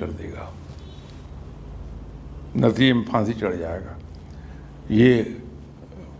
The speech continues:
آپ کا تو میں نہیں کہتا، بڑے اچھے آدمی ہیں،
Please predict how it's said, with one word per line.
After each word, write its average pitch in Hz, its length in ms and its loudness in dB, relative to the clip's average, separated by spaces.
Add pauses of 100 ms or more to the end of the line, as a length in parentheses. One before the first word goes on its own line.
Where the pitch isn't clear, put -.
(160)
آپ 113 360 4
کا 127 100 6
تو 127 100 -2
میں 113 120 4
نہیں 113 120 0
کہتا، 107 280 2
بڑے 95 320 -2
اچھے 98 260 0
آدمی 107 340 0
ہیں، 113 80 -2